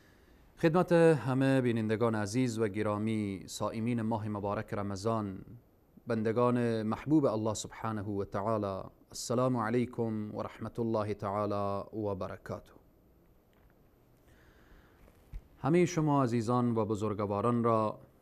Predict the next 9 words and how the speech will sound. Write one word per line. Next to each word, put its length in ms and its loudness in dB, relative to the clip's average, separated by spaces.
در 60 0
این 200 4
برنامهٔ 840 -2
دروس 320 0
رز-، 260 -4
رمضانی 880 -6
خوش 260 -12
آمدید 460 -4
می‌گویم. 440 -10